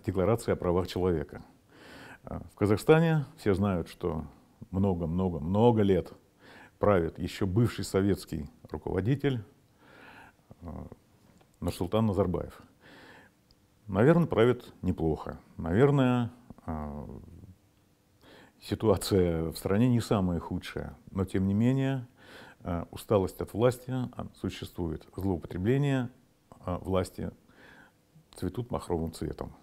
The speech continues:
С-, вот с тем, что власть практически несменяема, связаны другие нарушения. Например,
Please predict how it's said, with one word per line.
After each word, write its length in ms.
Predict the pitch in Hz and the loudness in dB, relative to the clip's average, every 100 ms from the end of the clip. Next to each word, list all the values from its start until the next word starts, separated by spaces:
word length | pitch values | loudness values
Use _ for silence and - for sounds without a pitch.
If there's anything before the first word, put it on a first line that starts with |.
| _ _ _ _ _ _ _ _ _ _ - - - - - - - - | _ _ _ _ _ _ _ _ _ _ -20 -20 -20 -20 -20 -20 -20 -14
С-, 560 | - - - - - | -10 -10 -10 -10 -6
вот 320 | - 104 135 - | 0 2 2 -2
с 460 | - - - 131 131 - | -10 -10 0 2 2 4
тем, 160 | 156 | 2
что 320 | 131 - 139 120 | 2 4 4 4
власть 480 | 101 135 123 - - | 4 4 4 0 0
практически 520 | 110 - 127 - 117 | 0 0 -4 -2 0
несменяема, 880 | 127 131 101 117 151 160 101 78 - - - - | 2 2 2 2 4 4 2 0 -6 -18 -20 -18
связаны 420 | - 135 143 147 | 2 6 6 6
другие 360 | 127 135 131 101 | 4 4 4 2
нарушения. 640 | 85 90 - 80 69 64 - _ _ _ _ - - - - - | 2 -2 -2 -4 -4 -10 -14 _ _ _ _ -20 -20 -20 -20 -4
Например, 460 | 101 117 143 160 | -2 2 6 6